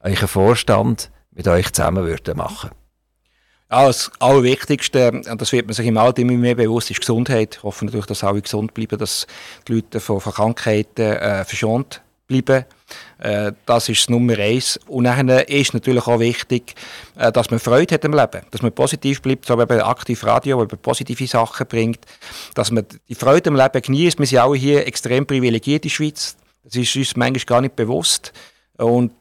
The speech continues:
Speaker 2: ähm, da sollten wir einfach auch dankbar sein für das. Und persönlich hoffen wir natürlich, dass wir im F C Biel Erfolg haben,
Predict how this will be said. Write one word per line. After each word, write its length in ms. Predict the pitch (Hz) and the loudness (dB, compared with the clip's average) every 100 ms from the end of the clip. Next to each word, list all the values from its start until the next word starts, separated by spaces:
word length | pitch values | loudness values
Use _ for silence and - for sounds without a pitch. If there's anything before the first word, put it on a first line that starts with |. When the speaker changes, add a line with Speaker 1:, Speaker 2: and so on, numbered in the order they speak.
| - | 0
Speaker 2:
ähm, 720 | 120 113 113 107 110 110 110 | 2 4 4 2 0 -2 -4
da 100 | - | -2
sollten 300 | 123 - 135 | 0 0 0
wir 120 | 123 117 | 0 0
einfach 140 | 117 | 2
auch 80 | 120 | 0
dankbar 460 | 110 127 - 135 | 2 0 0 0
sein 160 | 139 139 | 0 -2
für 120 | 143 | -2
das. 500 | 135 123 139 - - _ _ _ _ _ _ | 0 2 2 -4 -10 _ _ _ _ _ _
Und 160 | 127 | -2
persönlich 420 | 123 131 135 147 139 | 0 4 4 4 2
hoffen 240 | 135 127 | 0 0
wir 60 | 120 | 0
natürlich, 200 | 131 131 | 0 0
dass 120 | 113 | -2
wir 60 | 120 | 0
im 40 | |
F 160 | 117 - | 0 -2
C 80 | - | -4
Biel 200 | 127 120 | 0 0
Erfolg 380 | - 123 151 | 2 2 2
haben, 240 | 151 151 | -2 -4